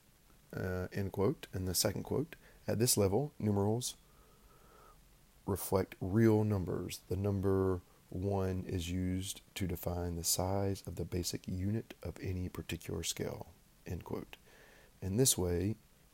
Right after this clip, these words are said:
units of measurement are standardized quantities,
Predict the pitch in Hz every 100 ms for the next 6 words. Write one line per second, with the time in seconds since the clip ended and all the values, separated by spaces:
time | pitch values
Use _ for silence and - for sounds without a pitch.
0 | - - - - - - - - - -
1 | - - - - - 95 101 113 - -
2 | 98 95 90 87 85 107 - - 90 -
3 | - 98 98 101 110 92 92 101 - 92
4 | 92 90 101 156 165 -